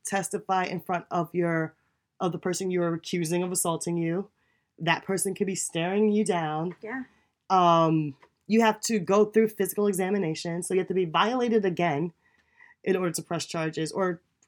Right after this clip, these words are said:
Speaker 1: in order to do a rape kit, I should say. So it's not easy, and it's not,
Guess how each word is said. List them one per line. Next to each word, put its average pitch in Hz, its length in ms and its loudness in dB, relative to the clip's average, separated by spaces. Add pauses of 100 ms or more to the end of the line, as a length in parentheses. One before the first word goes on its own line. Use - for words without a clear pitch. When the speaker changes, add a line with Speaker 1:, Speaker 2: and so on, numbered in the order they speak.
(180)
Speaker 1:
in 185 120 -2
order 180 140 0
to 160 80 -8
do 165 120 -4
a 156 40 -4
rape 156 220 -6
kit, - 200 -10
I 156 60 -10
should - 180 -8
say. 82 360 -6 (420)
So 208 560 2 (1120)
it's 262 220 2
not 233 240 2
easy, 190 400 0
and 185 160 -4
it's 190 200 -4
not, 196 280 0